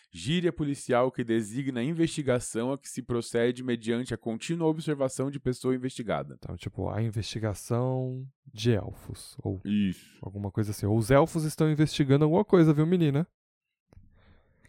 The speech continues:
Speaker 2: Que aí faz um pouco mais de sentido, talvez.
Speaker 1: Sim, aí você consegue, se você lê,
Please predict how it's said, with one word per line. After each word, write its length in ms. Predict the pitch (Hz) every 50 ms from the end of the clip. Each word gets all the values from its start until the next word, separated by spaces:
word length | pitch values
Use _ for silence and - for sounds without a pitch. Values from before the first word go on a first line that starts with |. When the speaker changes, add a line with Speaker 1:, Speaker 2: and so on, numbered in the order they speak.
| _ -
Speaker 2:
Que 140 | - - 190
aí 80 | 196
faz 260 | - - 196 196 185 - 185
um 40 |
pouco 240 | 175 - 180 - - 156
mais 160 | 156 160 147
de 60 | -
sentido, 540 | - 143 131 - - - 175 165 127 107 110
talvez. 800 | - 98 101 98 120 143 135 - - 117 - - - - _ _ _ _ -
Speaker 1:
Sim, 400 | - - - 120 113 101 98 90
aí 80 | 90
você 220 | 90 95 - - 98
consegue, 280 | 113 113 - 117 107
se 60 | -
você 260 | - 101 - 117 117 117
lê, 380 | 110 107 104 110 113 123 123